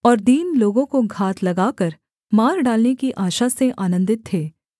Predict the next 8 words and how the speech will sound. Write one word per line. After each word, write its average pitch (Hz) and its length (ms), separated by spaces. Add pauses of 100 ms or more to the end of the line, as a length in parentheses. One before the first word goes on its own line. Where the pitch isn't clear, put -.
(380)
तू 294 140
अपने 262 320
घोड़ों 208 380
पर 233 160
सवार 190 400
होकर 190 460 (360)
समुद्र 294 520
से, 170 300